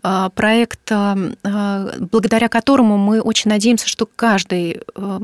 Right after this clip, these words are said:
ребёнок, наш подшефный, э, сможет попасть, э, в оптимальное для него учебное заведение. Не просто выбрать свою профессию, "Ага, вот я буду, э, в-, хочу быть врачом" или "Я могу быть врачом", а для того, чтобы он,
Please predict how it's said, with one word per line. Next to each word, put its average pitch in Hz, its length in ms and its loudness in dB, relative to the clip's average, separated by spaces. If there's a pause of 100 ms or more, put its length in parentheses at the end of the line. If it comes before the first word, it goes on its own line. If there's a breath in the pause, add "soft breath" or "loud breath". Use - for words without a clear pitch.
(120)
ребёнок, 247 560 2
наш 202 200 0
подшефный, 247 680 0 (400 loud breath)
э, 202 240 0
сможет 226 320 0
попасть, 240 640 -2
э, 208 320 -2 (180)
в 202 200 -2
оптимальное 226 680 2
для 185 160 -2
него 208 360 0
учебное 196 400 0
заведение. 185 500 -4
Не 190 120 -2
просто 302 360 0
выбрать 202 240 0
свою 180 200 -2
профессию, - 240 -4 (300)
"Ага, 190 280 0
вот 170 140 -8
я 196 300 -2
буду, 175 400 -6 (360 loud breath)
э, - 60 -8 (180)
в-, - 460 -6
хочу 202 260 -2
быть 196 240 -2
врачом" 185 760 -2
или 180 120 -2
"Я 190 120 0
могу 185 240 0
быть - 200 -4
врачом", - 480 -4
а 185 280 -4
для 190 120 -6
того, 226 220 -2
чтобы 208 240 -4
он, 202 160 0